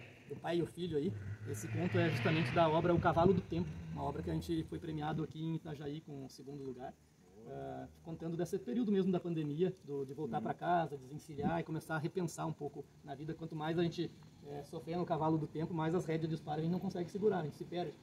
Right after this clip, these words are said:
Speaker 1: Então foi um período do, muito triste, que a gente teve que ter uma reflexão bastante grande, mas que serviu pra algumas coisas, pra gente entender alguns valores também, voltar pra casa, olhar,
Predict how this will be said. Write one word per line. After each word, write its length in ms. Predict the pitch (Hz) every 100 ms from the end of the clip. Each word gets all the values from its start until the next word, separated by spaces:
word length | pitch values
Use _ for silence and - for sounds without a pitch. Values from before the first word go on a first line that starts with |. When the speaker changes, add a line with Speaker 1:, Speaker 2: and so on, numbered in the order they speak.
| - -
Speaker 1:
Então 180 | 185 196
foi 140 | 208
um 80 | 202
período 320 | 196 170 180
do, 220 | 165 170 - - -
muito 260 | 156 175 165
triste, 260 | 156 170
que 60 | 175
a 20 |
gente 100 | 170
teve 160 | 165 156
que 140 | 165
ter 120 | -
uma 140 | 165 151
reflexão 460 | 147 151 - 151
bastante 340 | 151 - 151 -
grande, 360 | 143 151 180 - - -
mas 180 | 170 160
que 100 | -
serviu 440 | 180 214 185 160 190
pra 100 | 175
algumas 300 | 156 165 -
coisas, 180 | 151
pra 80 | 165
gente 160 | 170 180
entender 360 | 170 170 156
alguns 260 | 160 139 139
valores 360 | 143 131 143 139
também, 300 | 131 135 151
voltar 240 | 127 123 170
pra 120 | 139
casa, 360 | - 151 139 131
olhar, 320 | 131 147